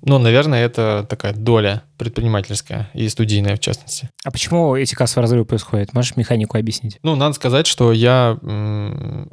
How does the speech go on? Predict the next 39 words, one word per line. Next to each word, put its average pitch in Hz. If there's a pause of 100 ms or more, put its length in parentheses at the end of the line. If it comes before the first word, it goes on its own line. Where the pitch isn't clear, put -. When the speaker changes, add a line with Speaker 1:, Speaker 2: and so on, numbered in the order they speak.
Speaker 1:
один 117
из 110
тех -
людей, 117
которые 113
очень 120
плохо 110
понимают 104
в -
финансах. 131
И 127
не 110
то 147
чтобы 131
понимают, 131
но 120
не 127
очень 131
хочет -
туда 117
вообще, 120
в -
принципе, 117
лезть. 101 (220)
Потому 107
что 101
мне, 117
как 113
изобретателю, 110
хочется 110
изобретать 107
новые 110
фичи, 143
там, 107
развивать 107
технологию, 117 (480)
открывать 120
новые 113
горизонты. 107